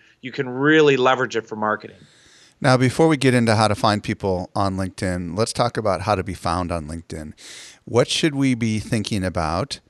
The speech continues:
Speaker 2: with our personal profile, or whatever we call it, a business profile, I guess, on LinkedIn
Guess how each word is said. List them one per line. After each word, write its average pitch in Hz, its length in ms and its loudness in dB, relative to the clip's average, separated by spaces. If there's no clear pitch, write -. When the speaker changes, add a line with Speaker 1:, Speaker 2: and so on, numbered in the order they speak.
Speaker 2:
with 113 200 0
our 117 140 6
personal 104 640 -2
profile, 82 680 -4
or 92 240 -4
whatever 98 320 -2
we 87 80 -6
call 87 300 -2
it, 98 60 -2
a 85 40 -8
business 92 340 -4
profile, 80 540 -6
I 95 80 -6
guess, 90 340 -6
on 110 180 2
LinkedIn 101 480 -6